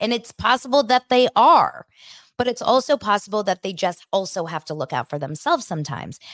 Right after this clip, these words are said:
Not saying that was Stu. Like, there's no reason that he should be cheating on Jeff. There's no, um, justification for that. But I'm just thinking, like, with the Megan,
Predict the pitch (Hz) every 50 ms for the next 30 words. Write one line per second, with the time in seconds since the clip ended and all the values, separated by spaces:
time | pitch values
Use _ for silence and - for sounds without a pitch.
0 | - - _ - 302 330 320 320 - 233 214 208 190 175 165 - 139 - - -
1 | - 170 123 110 135 131 - - 196 190 175 180 202 208 202 208 202 202 202 202
2 | 196 202 190 - - - - - - - _ _ - 170 185 214 226 214 - 190
3 | 180 170 170 165 143 - - - 185 175 - - 151 147 151 147 - - - -
4 | - 202 208 220 185 170 151 131 127 127 127 - - - 139 135 131 135 135 135
5 | - 190 175 151 135 139 - - 175 160 147 156 175 165 160 156 151 151 - -
6 | - 151 143 123 101 92 98 131 - 165 156 - - 139 147 - 160 180 175 -
7 | 160 139 - 139 139 135 - - 139 - - - 208 107 - 123 110 - - 110
8 | - 196 196 190 185 170 - 175 - - 170 160 156 156 151 143 127 - - -
9 | - - -